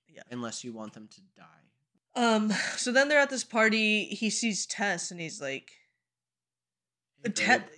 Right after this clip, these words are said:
Speaker 1: yeah, he, like, clearly clocks her, and then she's talking to some other guy. Oh, no. I'm so confused now.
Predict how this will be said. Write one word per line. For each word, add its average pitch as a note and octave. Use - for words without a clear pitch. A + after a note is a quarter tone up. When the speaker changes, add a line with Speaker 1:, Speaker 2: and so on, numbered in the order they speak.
Speaker 1:
yeah, G#3+
he, A3
like, G3
clearly A3+
clocks F#3
her, F3+
and E3+
then F#3
she's A#3+
talking G#3+
to G3
some F3+
other E3
guy. -
Oh, D4
no. D4
I'm F#3+
so F3
confused D#3
now. -